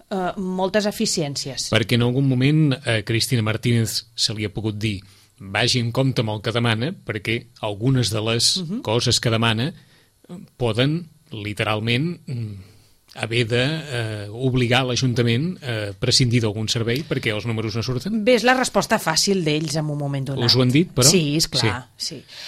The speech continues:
Speaker 1: Però, clar, com que nosaltres no anem amb aquest discurs, sinó que anem de dir, bé, nosaltres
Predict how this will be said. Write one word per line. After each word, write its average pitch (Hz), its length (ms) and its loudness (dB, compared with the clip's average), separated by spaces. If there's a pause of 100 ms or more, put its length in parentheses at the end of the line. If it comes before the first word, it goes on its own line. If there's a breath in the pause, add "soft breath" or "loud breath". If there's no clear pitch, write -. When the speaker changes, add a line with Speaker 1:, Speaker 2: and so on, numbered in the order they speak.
(140)
Speaker 1:
Però, 226 180 6 (340)
clar, 202 340 4
com 190 160 -2
que 180 140 -2
nosaltres 190 480 2
no 196 240 2
anem 180 260 -2
amb 156 120 -2
aquest 160 240 -6
discurs, 208 460 -2
sinó 160 280 -4
que 156 80 -2
anem 156 240 -4
de 151 100 -2
dir, 139 220 -6
bé, 156 360 0 (300 loud breath)
nosaltres 247 520 0